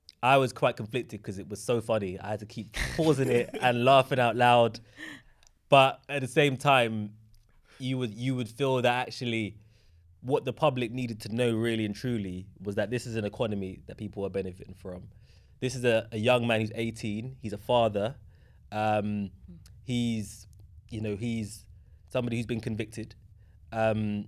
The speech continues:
Speaker 1: or he's, was on tag. He's been to, he's been to, to, to, to, to prison. There are very real challenges and barriers in his life and he sees the attention economy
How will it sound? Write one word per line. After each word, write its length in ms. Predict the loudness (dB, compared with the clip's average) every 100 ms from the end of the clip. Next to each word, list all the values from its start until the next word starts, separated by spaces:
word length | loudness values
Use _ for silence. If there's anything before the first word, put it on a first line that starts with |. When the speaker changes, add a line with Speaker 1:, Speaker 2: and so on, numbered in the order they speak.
| -8
Speaker 1:
or 260 | -4 -4 -4
he's, 240 | -6 -8
was 100 | -8
on 140 | -8
tag. 280 | -6 -4 -4
He's 100 | -6
been 140 | -8 -8
to, 100 | -10
he's 120 | -8
been 180 | -8 -6
to, 460 | -4 -2 -4 -6 -12
to, 100 | -12
to, 160 | -10 -12
to, 140 | -10
to 160 | -14 -14
prison. 480 | -6 -4 -4 -8 -12 -16 -12 -2
There 120 | 0
are 40 |
very 260 | 4 4 4
real 200 | 4 2
challenges 500 | 2 0 2 0 -4
and 100 | -2
barriers 300 | 0 0 0
in 40 | -4
his 140 | -4
life 400 | -2 -2 -4 -12 -20 -20 -20 _ -12
and 160 | -6 -4
he 120 | -4
sees 260 | -4 -6 -6
the 80 | -6
attention 360 | -6 -6 -6
economy 500 | -6 -4 -4 -8 -14